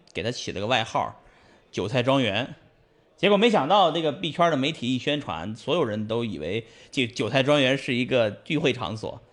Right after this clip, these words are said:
那其实就是我家了。呃，那个我倒是，呃，就是朋友很多，都是国内的，呃，还有美国的也，现在朋友越来越多了。今天来了大约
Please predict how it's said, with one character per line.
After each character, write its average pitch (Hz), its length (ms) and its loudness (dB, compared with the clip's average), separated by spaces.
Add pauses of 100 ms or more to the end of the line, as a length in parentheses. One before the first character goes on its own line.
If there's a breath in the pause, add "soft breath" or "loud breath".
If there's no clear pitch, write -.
(180 soft breath)
那 135 80 -2
其 147 120 -2
实 160 80 0
就 180 80 2
是 131 60 2
我 85 140 -4
家 120 240 0
了。 - 140 -4 (520 soft breath)
呃， 110 360 0
那 113 200 -6
个 104 260 -2
我 104 220 -4
倒 147 160 4
是， 123 480 -4 (240)
呃， 95 160 -6
就 - 180 -10
是 117 60 -8
朋 151 180 -4
友 180 80 4
很 120 140 -4
多， 151 320 2
都 131 100 -2
是 127 80 -2
国 107 200 -4
内 135 180 2
的， 82 160 -8 (380 soft breath)
呃， 98 340 -2
还 117 140 0
有 120 100 0
美 101 240 -4
国 120 160 2
的 175 100 4
也， 123 380 2
现 139 160 -2
在 120 80 0
朋 120 140 -4
友 123 80 0
越 123 100 2
来 113 80 2
越 110 80 0
多 110 180 0
了。 - 220 -2
今 143 160 -2
天 160 200 2
来 120 200 2
了 135 220 4
大 127 180 0
约 131 240 0